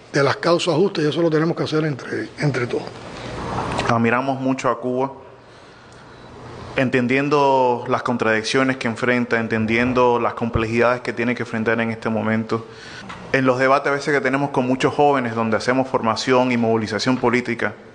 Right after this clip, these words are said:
Speaker 2: cada vez más surgen preguntas candentes sobre Cuba. Preguntas que casi siempre la solidaridad nunca ha sabido contestar,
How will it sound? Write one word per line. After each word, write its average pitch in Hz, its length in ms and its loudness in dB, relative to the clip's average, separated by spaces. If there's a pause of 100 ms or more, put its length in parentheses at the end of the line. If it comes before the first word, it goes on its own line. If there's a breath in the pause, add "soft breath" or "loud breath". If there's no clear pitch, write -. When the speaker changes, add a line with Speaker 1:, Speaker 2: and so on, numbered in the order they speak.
(1200 loud breath)
Speaker 2:
cada 143 200 2
vez 156 140 -6
más 156 220 -4
surgen 165 320 0
preguntas 147 480 0
candentes 143 500 -2
sobre 110 240 0
Cuba. 104 300 -4 (1300 loud breath)
Preguntas 135 460 2
que - 160 -8
casi 139 260 -2
siempre 139 420 2
la 123 120 2
solidaridad 123 500 2
nunca 135 300 -2
ha 131 40 0
sabido 127 360 0
contestar, 120 720 -2